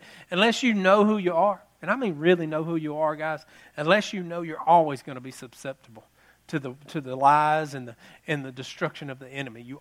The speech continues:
always, always, always will. Because, see, Satan wants to keep you confused. He wants to keep you in a, in a state of feeling weak and powerless. Why?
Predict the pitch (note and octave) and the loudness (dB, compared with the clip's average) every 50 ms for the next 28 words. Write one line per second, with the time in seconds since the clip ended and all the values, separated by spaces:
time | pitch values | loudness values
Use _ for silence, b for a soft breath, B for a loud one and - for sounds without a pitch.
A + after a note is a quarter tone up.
0 | - - E3+ G3 G#3+ A3 A3 G#3+ G#3 G3 G3 F#3+ F#3 F3+ F3 E3+ D#3+ E3 E3 E3 | -2 4 6 8 8 10 8 8 6 6 4 2 2 2 2 4 4 4 2 0
1 | E3+ E3+ D#3+ D#3+ D#3 - D3 D3 D3 C#3+ C#3 C#3 C3+ C#3 C#3 C3+ C#3+ D#3 E3 D3+ | -4 -8 -8 -8 -10 -6 0 0 0 0 0 -4 -10 -14 -14 -14 -12 -10 -10 -10
2 | A#2+ - B B B B B _ F3+ - G3+ F#3 - G#3+ F3 - - C4 C4+ C4 | -12 -16 B B B B B _ 0 0 0 0 0 -6 -8 -4 0 0 0 0
3 | G3 F3 F3+ F#3 E3+ - - - - - A#3+ A3 - - C#3 - C3 A#2 - - | -2 -6 -8 -8 -8 -10 -16 -14 -8 -8 -8 -8 -8 -16 -16 -16 -16 -16 -14 -12
4 | G#3 A3 E3 - _ _ _ _ - _ _ B B B B B B B A3 B3+ | -12 -12 -12 -14 _ _ _ _ -20 _ _ B B B B B B B 4 6
5 | B3+ C4+ C4+ B3+ - - G#3 - - C4 C#4+ C#4 - - G#3 G#3 G3 G3 F#3 E3 | 8 8 8 6 6 0 -10 -2 4 4 4 4 4 -2 -4 0 2 2 2 2
6 | C#3+ - - b b b b G3+ G3 G3 F3 - - - - B3+ B3 A#3+ G#3+ F3+ | 0 -2 -10 b b b b 2 4 4 4 2 -4 0 2 2 4 4 2 0
7 | D#3 - - A#3+ A3+ G#3 G3 E3+ D3+ D3+ D#3 F#3+ A#3+ A#3+ G3+ E3+ - - - E3 | -2 -2 -2 -2 0 0 0 -2 -4 -4 0 2 4 4 4 2 -4 -10 -8 -6
8 | D#3 C#3+ - - - - - - B3 A3+ D#3 C3 A#2 G#2+ F#2+ - - - _ _ | -6 -4 -4 -2 2 4 6 6 6 4 2 -4 -10 -14 -18 -20 -20 -20 _ _
9 | _ _ _ _ _ _ - A#3+ D#4+ F4+ D#4 C#3 A#2 | _ _ _ _ _ _ 2 2 2 4 2 0 0